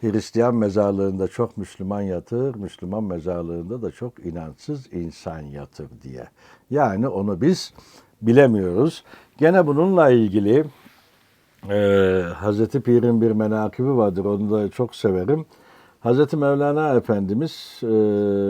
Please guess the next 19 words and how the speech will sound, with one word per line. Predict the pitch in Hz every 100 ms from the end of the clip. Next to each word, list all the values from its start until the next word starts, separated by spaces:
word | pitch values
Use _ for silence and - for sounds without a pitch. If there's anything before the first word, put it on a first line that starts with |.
| 98 85 87 101
Efendimizin | 104 110 107 110 110 120
öğrencilerinden | 107 107 104 95 101 110 107 110 120 113
bir | 139
tanesi | 120 95 90 90 - 165 165 _ _ _
Sema | - 120 131 151
Meclisi'ne | 131 104 98 90 - 156
geç | 127 120 - -
gelmiş. | 71 67 - - - - _ _ _ _ _ _ _ _ _ _ _ _ _ _ _ -
"Ey | 151
evlat, | 165 156 170 135
neredeydin | 117 143 156 123 92 92
sen?" | - 90 90
diyor. | 87 85
"Niye | 104 160
geç | 139 95 -
kaldın?" | 90 82 76 76 - _ _ _ -
"Efendim, | 120 170 170 135 113
falanca | 123 123 143 139 135
camideydim. | 104 113 110 107 110 190 127 95 78